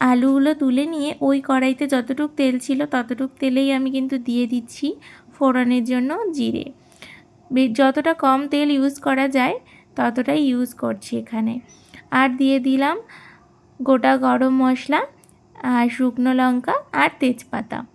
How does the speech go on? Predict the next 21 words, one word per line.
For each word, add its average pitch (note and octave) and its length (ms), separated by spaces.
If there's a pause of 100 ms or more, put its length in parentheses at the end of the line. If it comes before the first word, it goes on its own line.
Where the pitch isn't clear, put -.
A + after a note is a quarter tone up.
(400)
গরম B3+ 320
মশলাটা C4+ 440
দেখুন C4 340
কিভাবে B3+ 400
ফুটলো, B3+ 500 (840)
খুব D4 240
ভয় B3 260
লাগে A3 340
এরকম A3+ 400
ফুটলে। A3+ 480 (840)
যাই C#4+ 320
হোক, D#4 160 (500)
এবার C4+ 280
আমি C#4 200
দিয়ে C4+ 260
দিচ্ছি C4 360 (400)
হাফ C4 300
চামচ C4 400
পরিমাণ C4+ 420 (420)
হিং। B3 280 (580)
হিং D4 200